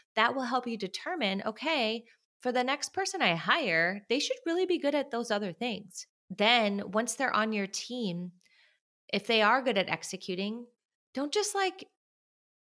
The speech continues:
expect them to always be great at it. Invest in them doubling down on those. And you double down on your strengths.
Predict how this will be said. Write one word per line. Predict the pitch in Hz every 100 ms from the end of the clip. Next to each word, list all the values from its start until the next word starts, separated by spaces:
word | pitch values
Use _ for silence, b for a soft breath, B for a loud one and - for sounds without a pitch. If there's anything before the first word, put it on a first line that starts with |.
| _
expect | 233 240 - 226 233
them | 262 247
to | 240 -
always | 185 220 208
be | 214
great | - 175 220
at | 202 170
it. | 196 220
Invest | 208 190 208 254 - 254
in | 226
them | 208 190
doubling | 180 190 254 262 226 196
down | 185 202 226
on | 160 147
those. | 87 - - - - b b b b -
And | 202
you | 214 277
double | 302 277 262
down | 240 226
on | 196 185
your | 175 180
strengths. | - - - - -